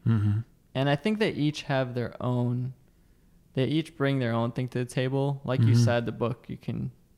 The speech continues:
Speaker 2: go a lot more in depth with it.
Speaker 1: Oh, yeah.
Speaker 2: But, like, for example, something like Fight Club, I liked the film better, to
Speaker 1: Yeah.
Speaker 2: be honest. And the, I read the book, and it was still good, but, like,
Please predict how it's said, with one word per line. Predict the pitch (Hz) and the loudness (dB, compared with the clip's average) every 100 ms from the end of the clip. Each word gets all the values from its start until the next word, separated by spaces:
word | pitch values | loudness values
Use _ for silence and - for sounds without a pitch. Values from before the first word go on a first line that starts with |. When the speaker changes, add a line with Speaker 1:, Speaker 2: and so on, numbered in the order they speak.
| _ - | _ -6
Speaker 2:
go | 120 | -2
a | 117 | 0
lot | 117 117 | -2 -2
more | 117 | -4
in | 107 113 | -4 -4
depth | 104 110 - | -4 -6 -8
with | 123 - | -8 -2
it. | 127 - | -2 2
Speaker 1:
Oh, | 110 123 | 6 6
yeah. | 107 107 107 95 - - - _ | 6 4 0 -2 -10 -20 -20 _
Speaker 2:
But, | 131 127 - - - _ _ _ | 0 2 0 -4 -20 _ _ _
like, | 147 143 | 0 0
for | - 165 | 2 2
example, | 139 135 135 147 | 2 2 2 0
something | - 135 131 151 151 147 - | 0 -2 -2 -2 -2 -4 -6
like | 127 123 - - - - - | -6 -6 -8 -20 -20 -20 -20
Fight | - 131 120 - | -2 0 0 0
Club, | 151 160 170 - - _ _ _ _ _ _ _ _ - | 0 2 0 -8 -20 _ _ _ _ _ _ _ _ -4
I | 131 165 | 0 2
liked | 185 185 | 2 0
the | - | -8
film | - 139 131 120 | -4 0 0 0
better, | - - - - - - | -4 -6 -8 -10 -6 2
to | |
Speaker 1:
Yeah. | 113 147 | 6 6
Speaker 2:
be | 117 | 4
honest. | - 69 143 - | -2 -6 -8 -8
And | 87 127 | -6 -4
the, | 123 - | -4 2
I | 131 | 6
read | 143 131 | 6 4
the | |
book, | 113 123 123 135 - | -2 2 2 2 -2
and | 120 | -2
it | 147 | -2
was | 240 - | -2 -4
still | - 180 | 0 0
good, | 135 - 123 143 135 | 0 -2 0 0 0
but, | 113 - | -4 -4
like, | - 113 | -6 -6